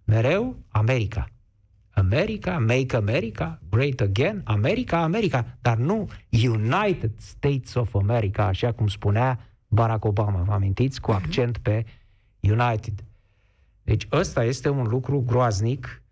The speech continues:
Speaker 1: Am văzut că e posibil, iată, în America să avem, uh, un, uh, Corneliu Vadim Tudor chiar mai performant. Ceea ce eu n-aș fi crezut. Pentru mine, venirea, a,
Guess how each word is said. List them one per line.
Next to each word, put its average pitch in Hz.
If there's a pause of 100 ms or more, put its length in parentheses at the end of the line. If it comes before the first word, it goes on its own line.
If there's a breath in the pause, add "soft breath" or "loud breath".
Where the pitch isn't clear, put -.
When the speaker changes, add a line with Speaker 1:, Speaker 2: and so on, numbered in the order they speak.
(640)
Speaker 1:
Am 117
văzut 120
că 135
e 123
posibil, 143
iată, 127
în 170
America 135
să 160
avem, 127
uh, 202
un, 139
uh, 143 (180)
Corneliu 139
Vadim 123
Tudor 123
chiar 156
mai 180
performant. 180 (540)
Ceea 135
ce 127
eu 120
n-aș 131
fi -
crezut. 110
Pentru 117
mine, 156 (480)
venirea, 120 (160)
a, 117